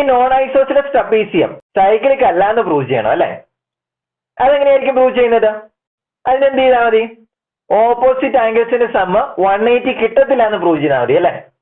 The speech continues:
ഒരു സൈക്ലിക് ക്വാഡ്രിലാറ്ററലിന്റെ ഓപ്പോസിറ്റ് ആംഗിൾസിന്റെ സം എത്രയായിരിക്കും? അത് ഉറപ്പായിട്ടും വൺ എയ്റ്റി ഡിഗ്രി ആയിരിക്കും അല്ലേ? അപ്പോൾ ഇവിടെ നമുക്ക് പ്രൂവ് ചെയ്യേണ്ടത് എന്താ? ഓപ്പോസിറ്റ് ആംഗിൾസിന്റെ സം വൺ എയ്റ്റി ഡിഗ്രി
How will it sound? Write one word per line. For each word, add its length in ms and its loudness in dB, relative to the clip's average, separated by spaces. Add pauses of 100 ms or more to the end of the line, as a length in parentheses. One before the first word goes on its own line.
(440)
ഒരു 180 0
സൈക്ലിക് 400 0
ക്വാഡ്രിലാറ്ററലിന്റെ 720 0 (220)
ഓപ്പോസിറ്റ് 500 0
ആംഗിൾസിന്റെ 440 -2
സം 160 0
എത്രയായിരിക്കും? 460 2 (720)
അത് 160 0
ഉറപ്പായിട്ടും 500 0
വൺ 180 -2
എയ്റ്റി 240 0
ഡിഗ്രി 240 0
ആയിരിക്കും 240 -2
അല്ലേ? 120 0 (840)
അപ്പോൾ 180 0
ഇവിടെ 180 2
നമുക്ക് 220 0
പ്രൂവ് 200 0
ചെയ്യേണ്ടത് 300 2
എന്താ? 140 0 (440)
ഓപ്പോസിറ്റ് 560 0
ആംഗിൾസിന്റെ 500 -2
സം 160 -2 (360)
വൺ 140 0 (100)
എയ്റ്റി 240 0
ഡിഗ്രി 200 0